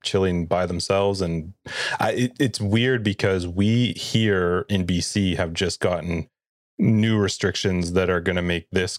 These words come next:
coming holiday just garbage, in my opinion. Where we're told to restrict and we're gonna have to stay in the house, and they don't want you having family over. They don't want you going to see family. And it, that's a tough time of year to tell people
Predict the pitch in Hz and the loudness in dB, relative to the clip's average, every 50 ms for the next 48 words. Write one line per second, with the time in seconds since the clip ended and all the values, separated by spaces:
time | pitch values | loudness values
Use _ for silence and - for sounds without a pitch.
0 | _ _ - - 104 92 90 87 80 - 92 85 85 87 82 85 82 80 - - | _ _ -4 -2 -2 0 -2 -2 -2 -2 0 0 0 0 0 0 0 -2 -4 -8
1 | _ - - 90 - - _ - - 82 76 76 73 - - - - - - 117 | _ -4 -2 -2 -4 -4 _ -4 -2 -2 -2 -2 -2 -4 -6 -6 -6 -6 -2 0
2 | 107 98 101 101 90 82 - - 82 80 80 82 80 78 - _ _ _ _ _ | 0 2 2 0 0 -2 -2 -4 -4 -4 -4 -6 -6 -6 -10 _ _ _ _ _
3 | _ - - 104 98 92 90 90 90 85 87 90 87 87 87 87 82 - - - | _ -2 0 2 2 2 2 2 0 0 2 2 2 2 2 0 -2 -2 -2 0
4 | 98 95 90 90 - - 92 87 85 87 87 - - - 110 107 - _ - 87 | 0 0 -2 -2 -2 -2 -2 0 0 0 -2 -2 -2 -2 -2 -2 -2 _ -4 -4
5 | 82 82 82 80 82 85 78 85 87 - - - - - - 90 85 82 78 82 | -2 -2 -2 -2 -2 -2 -2 -2 -4 -6 -6 -6 -4 -2 -2 -2 -2 -2 -2 -2
6 | - 117 131 135 127 - - 87 80 80 80 78 87 90 87 92 90 71 - 87 | 0 0 0 0 0 -2 -4 -4 -4 -4 -2 -2 -2 -2 0 -2 -2 -2 -2 -2
7 | 87 87 85 80 80 78 80 - - 123 127 135 135 131 127 127 123 120 117 113 | -2 -2 -2 -2 -4 -6 -6 -6 -4 -2 -2 0 2 2 2 4 4 2 4 4
8 | 117 107 95 82 82 80 53 57 62 - - 73 73 71 71 98 - - 110 117 | 2 2 2 0 0 -2 -4 -6 -6 -6 -4 -2 -2 -2 -2 -4 -4 -2 -2 0
9 | 117 110 - - 107 101 101 101 101 101 101 98 95 - _ _ _ _ _ _ | -2 -2 -2 -2 -2 -2 0 0 0 2 0 0 -2 -6 _ _ _ _ _ _
10 | _ _ - - 107 101 101 101 98 98 98 107 - 110 107 117 117 117 - 110 | _ _ -4 -2 0 0 2 2 2 2 0 0 0 0 0 0 -2 -2 -4 -4
11 | - - 117 107 - - - - 113 104 98 95 85 87 95 98 92 - - - | -4 -2 -4 -4 -4 -6 -6 -4 -4 -2 -2 -2 0 0 0 0 0 -2 -4 -2
12 | - 90 90 90 - 92 85 - - 87 85 82 80 - | -2 -2 -2 -2 -2 -4 -4 0 0 0 0 0 0 -4